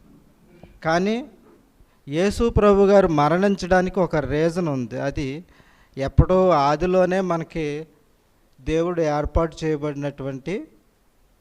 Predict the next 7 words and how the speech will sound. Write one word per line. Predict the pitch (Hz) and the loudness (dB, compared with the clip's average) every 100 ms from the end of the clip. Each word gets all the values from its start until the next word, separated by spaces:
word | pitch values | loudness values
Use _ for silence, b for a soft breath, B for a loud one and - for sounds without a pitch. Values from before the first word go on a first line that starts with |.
| _ _ _ _ - | _ _ _ _ -12
ఒక | 135 151 | -8 -8
కార్యక్రమం | - 147 151 156 - 151 147 | -4 -2 -2 -2 -4 -2 -2
అది. | 120 104 - - _ _ - _ _ _ _ _ _ _ _ _ _ _ _ _ _ _ _ _ _ _ _ _ _ _ _ _ _ _ _ _ _ _ _ _ _ _ _ - _ _ _ _ - - - - | -2 -4 -6 -10 _ _ -20 _ _ _ _ _ _ _ _ _ _ _ _ _ _ _ _ _ _ _ _ _ _ _ _ _ _ _ _ _ _ _ _ _ _ _ _ -20 _ _ _ _ -20 -20 -20 -20
మనం | 156 175 165 156 | -20 -16 -16 -12
ఆది | 143 143 180 | -4 0 2
కాండంలోనే | - 202 196 196 196 196 190 | 2 0 0 0 0 0 -2
చూసుకున్నట్టయితే, | 185 175 165 - 165 160 160 156 170 151 139 147 | -4 -10 -10 -8 -8 -6 -6 -4 -4 -4 -6 -12